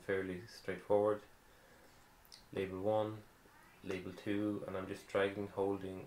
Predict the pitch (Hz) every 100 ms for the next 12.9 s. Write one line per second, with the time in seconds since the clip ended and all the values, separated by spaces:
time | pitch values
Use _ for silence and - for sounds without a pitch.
0 | - - - 87 87 87 - 95 95 101
1 | - 95 92 95 - - - - - -
2 | - - - - - - - 95 95 -
3 | - - - - - - - - 98 90
4 | 90 98 - 101 92 95 98 104 113 -
5 | - - - - - - - - - -
6 | - - - 90 90 87 87 87 92 -
7 | - - 101 101 107 101 - 110 - 117
8 | - - 107 101 95 101 - 101 101 -
9 | - 101 95 95 92 90 - 113 110 110
10 | - - - - - - - - - 95
11 | 95 95 104 - - - - - 95 92
12 | 92 90 - 113 - 113 104 104 104